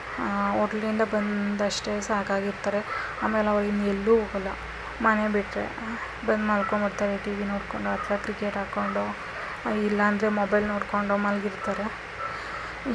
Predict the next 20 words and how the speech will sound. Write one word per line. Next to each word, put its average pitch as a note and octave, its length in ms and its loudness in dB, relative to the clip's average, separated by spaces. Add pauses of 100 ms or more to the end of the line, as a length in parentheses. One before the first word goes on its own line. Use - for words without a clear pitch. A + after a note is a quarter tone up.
ಶನಿವಾರ G#3+ 480 4
ಸೋಮವಾರ G#3+ 460 4
ಬಂತು G3+ 420 0
ಅಂದರೆ G#3 240 0
ಅವ್ರು G#3+ 200 4
ಯಾರ F#3 300 4
ಕೈಗೂ G#3 280 2
ಸಿಗೋದೇ G3+ 420 0
ಇಲ್ಲ. G3 100 -2 (1200)
ಓ, G3+ 120 4 (440)
ದೇವಸ್ಥಾನ G#3 380 0
ಹತ್ರ G#3 200 2
ಹೋಗ್ಬಿಟ್ರೆ G3+ 480 2
ಇನ್ನು G#3 180 0
ಬರೋದೇ G3 440 0
ಇಲ್ಲ G#3 160 4
ಮನೆಗೆ. G3 340 -2
ಇನ್ನು G3+ 140 0
ನಾಲ್ಕು G3 380 2
ಗಂಟೆ, G3+ 280 0